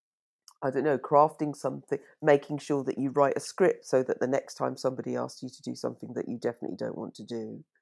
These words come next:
you're able to say that and reel that off, practicing it in the mirror. Um, it's different for different people, isn't it? And obviously we all have a different kind of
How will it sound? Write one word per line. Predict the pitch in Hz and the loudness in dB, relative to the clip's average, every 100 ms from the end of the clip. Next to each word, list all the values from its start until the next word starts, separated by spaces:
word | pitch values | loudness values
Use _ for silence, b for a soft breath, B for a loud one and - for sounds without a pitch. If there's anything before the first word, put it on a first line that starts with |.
| _ _ _ | _ _ _
you're | 123 143 139 | 4 6 6
able | 135 135 | 4 0
to | 139 - | -8 -4
say | - 147 170 | 4 4 6
that | 143 | 2
and | - 127 | 0 2
reel | 143 143 | 4 4
that | 160 | 6
off, | 220 196 | 4 2
practicing | - - - - 135 | 2 0 0 -6 -4
it | 135 | -4
in | - 139 | -4 -4
the | |
mirror. | 147 185 156 113 - _ _ _ _ _ | -4 -2 -2 -6 -12 _ _ _ _ _
Um, | - 208 - | 6 6 4
it's | 233 - | -2 2
different | 254 262 330 - | 0 4 2 2
for | 190 | -2
different | 170 156 151 - | -2 0 -2 -2
people, | 247 196 131 | -2 -2 -2
isn't | 156 170 117 | -4 -4 -4
it? | 95 - _ b b b - | -6 -8 _ b b b 0
And | 160 156 156 - | 2 2 2 2
obviously | 165 170 - 151 | 2 0 0 0
we | 143 147 151 | 2 2 2
all | 160 | 2
have | 147 135 | 0 0
a | 131 | -2
different | 147 139 - 123 - | -4 -4 -4 -4 -4
kind | - 131 131 | -4 -2 -2
of | 127 | -6